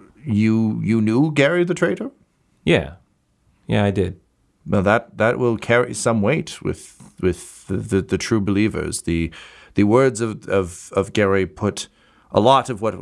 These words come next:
Speaker 1: um, uh, some of us felt into, into words for the first time. We'd, we'd felt it, we, we'd lived it. We just simply didn't realize what it meant until, until he did. You,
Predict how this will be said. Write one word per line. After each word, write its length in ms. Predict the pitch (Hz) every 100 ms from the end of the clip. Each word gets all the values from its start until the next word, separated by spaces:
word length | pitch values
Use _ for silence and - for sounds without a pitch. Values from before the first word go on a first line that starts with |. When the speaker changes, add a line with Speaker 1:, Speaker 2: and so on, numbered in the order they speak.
| 92
Speaker 1:
um, 360 | 101 101 95
uh, 560 | 92 95 95 98 98 -
some 200 | - 117
of 80 | 107
us 180 | 101 -
felt 280 | 117 98 101
into, 560 | 98 95 90 87 82 _ _ _
into 180 | - 165
words 220 | 160 139
for 80 | 117
the 60 |
first 320 | 110 107 82 -
time. 320 | 73 67 90
We'd, 240 | - 87
we'd 160 | 98 87
felt 300 | - 101 90
it, 160 | 87 -
we, 300 | 90 85 90
we'd 320 | 87 82 90
lived 260 | 107 135 98
it. 160 | 80
We 100 | 85
just 240 | - 82 -
simply 280 | 95 -
didn't 320 | 87 90 156 - - - - _ -
realize 760 | 117 127 104 87 85 82 - -
what 160 | - 90
it 140 | 90
meant 320 | 110 117 85 147
until, 480 | - 90 85 82 -
until 300 | 85 90 82
he 120 | 90
did. 200 | 90 85
You, 160 | 92